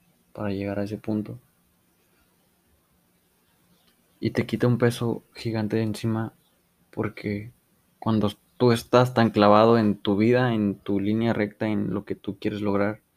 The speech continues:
si de verdad estás clavado ahí y es importante para ti,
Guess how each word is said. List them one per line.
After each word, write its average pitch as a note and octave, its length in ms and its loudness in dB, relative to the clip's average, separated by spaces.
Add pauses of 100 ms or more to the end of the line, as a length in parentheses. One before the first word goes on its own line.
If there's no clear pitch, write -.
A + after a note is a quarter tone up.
(720)
si - 180 -4
de G#2 120 4
verdad G#2 400 0
estás A2+ 280 -12
clavado A2+ 360 -2
ahí G#2+ 280 -2
y G#2 40 -2
es G#2 120 -8
importante G2+ 480 -8
para G2 240 -6
ti, G#2 280 -8